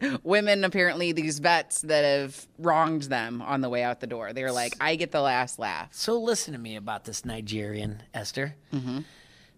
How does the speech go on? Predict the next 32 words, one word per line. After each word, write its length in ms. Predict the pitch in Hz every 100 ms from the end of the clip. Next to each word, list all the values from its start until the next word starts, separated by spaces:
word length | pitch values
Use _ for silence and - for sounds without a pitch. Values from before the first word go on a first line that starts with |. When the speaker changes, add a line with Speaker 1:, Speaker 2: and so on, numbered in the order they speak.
| -
Speaker 2:
who 320 | - 170 151 160
I'm 580 | 156 139 139 135 123 123
very 240 | 135 120 113
happy 520 | 123 120 117 135 131
that, 440 | 120 117 113 -
uh, 220 | 123 110 110
you 720 | 120 127 127 123 117 131 151
and 640 | - 131 117 113 113 110
producer 640 | - 110 104 - 117 110 104
Klinger 360 | 147 139 123 127
have 260 | 123 110
put 220 | - 135
things 220 | - 120 107
out 200 | 110 -
there, 140 | 127
like 500 | 113 110 180 - -
Speaker 1:
<laughs> 20 |
Speaker 2:
Jay 300 | 123 113 113
Foss, 540 | 110 117 110 120 123 -
uh, 340 | 123 110 113
li-, 340 | 117 110 117 123
likes 360 | 113 113 117 -
her 100 | 127
a 60 |
lot, 280 | 113 120 160
which 80 | 131
I 120 | 233
do. 220 | 208 175 175 196 208 190
Speaker 1:
<laughs> 0 | 185 147
Speaker 2:
And 100 | 143
I, 260 | 135 135 -
I 220 | 131 127